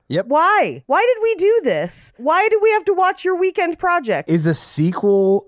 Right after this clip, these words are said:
Speaker 3: improv? A lot of people
Speaker 2: I
Speaker 3: love
Speaker 2: don't
Speaker 3: the sequel. Todd
Speaker 2: know.
Speaker 3: even heard about the sequel being
Speaker 1: Well,
Speaker 3: good.
Speaker 1: I only heard that because people were saying the second one is much better. Like, in the comments under the, uh, listener request final vote, they were saying the second one's much better. I've not seen the
Speaker 2: Okay.
Speaker 1: second one.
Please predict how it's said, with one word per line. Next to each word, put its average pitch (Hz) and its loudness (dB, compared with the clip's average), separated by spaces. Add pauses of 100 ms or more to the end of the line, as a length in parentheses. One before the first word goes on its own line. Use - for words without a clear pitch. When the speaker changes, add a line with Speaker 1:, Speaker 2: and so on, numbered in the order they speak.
Speaker 3:
improv? 185 -2
A 139 -4
lot 147 2
of 190 -4
people 196 0
Speaker 2:
I 165 2
Speaker 3:
love 131 0
Speaker 2:
don't 123 2
Speaker 3:
the 127 0
sequel. 240 -2
Todd 214 2
Speaker 2:
know. 120 0
Speaker 3:
even 90 -8 (100)
heard 113 -6
about 95 -4
the 90 -12
sequel 101 -8
being 76 -10
Speaker 1:
Well, 185 0
Speaker 3:
good. 196 -4
Speaker 1:
I 240 0
only 285 0
heard 214 0
that 196 -2
because 185 -2
people 196 -2
were 180 -2
saying 180 -2
the 165 -2
second 185 -4
one 165 -2
is 143 -4
much 143 -2
better. 139 0
Like, 139 -4
in 170 -4
the 147 -4
comments 165 -4
under 160 -2
the, 143 -2
uh, 131 -2
listener 156 -4
request 180 -4 (100)
final 160 -2
vote, 139 -2
they 156 -2
were 147 -4
saying 143 -4
the 135 -6
second 165 -6
one's 131 -6
much 127 -6
better. 123 -4 (240)
I've 170 -4
not 180 -4
seen 170 -2
the 160 0
Speaker 2:
Okay. 175 0
Speaker 1:
second 127 -4
one. 117 -8